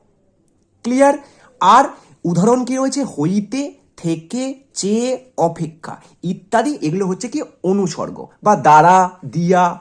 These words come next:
কর্তৃক, এগুলো হচ্ছে কি একদম অনুসর্গ। ক্লিয়ার হয়ে গেল বিভক্তি আর অনুসর্গ। এই বিষয়ে কিন্তু already একটি ক্লাস ছিল, আজকে just আমরা রিভাইজ করছি।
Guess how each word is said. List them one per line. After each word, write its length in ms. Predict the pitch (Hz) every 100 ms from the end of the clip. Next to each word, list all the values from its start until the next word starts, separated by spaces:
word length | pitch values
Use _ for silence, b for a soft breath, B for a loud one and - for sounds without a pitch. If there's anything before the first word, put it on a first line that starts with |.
| -
কর্তৃক, 500 | 160 156 196 185 B B
এগুলো 340 | 151 156 233 262
হচ্ছে 280 | 226 220
কি 140 | 220 349 480 - _ _ -
একদম 360 | 123 - - - _
অনুসর্গ। 600 | 196 220 208 110 - - - _ _ _ _ _ _ _ _
ক্লিয়ার 220 | 220 226
হয়ে 120 | 214
গেল 200 | 208 214 240 _
বিভক্তি 680 | 120 147 160 214 214 294 403 - -
আর 160 | 151 247 -
অনুসর্গ। 580 | 180 165 123 - - - _ _ _ b b b -
এই 260 | 165 208
বিষয়ে 320 | 208 202 214
কিন্তু 240 | 208 214 254
already 460 | - 147 143 170
একটি 360 | 220 156 151 208
ক্লাস 380 | 202 156 185 -
ছিল, 340 | - 160 180 370 B B -
আজকে 340 | 120 139 180
just 240 | 185 196
আমরা 160 | 196 247
রিভাইজ 480 | 143 127 147 160 -
করছি। 360 | 92 - -